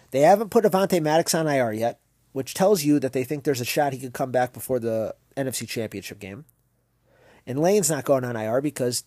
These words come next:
he's gonna play in the next playoff game. What you're gonna get, who knows, but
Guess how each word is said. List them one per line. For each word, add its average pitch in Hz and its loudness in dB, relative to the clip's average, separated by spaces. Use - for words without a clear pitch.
he's 127 -6
gonna 156 2
play 220 2
in 143 -4
the 107 -8
next 104 -10
playoff 98 -8
game. - -18
What 131 -2
you're 135 -2
gonna 127 -6
get, 160 2
who 139 -2
knows, 165 6
but - -4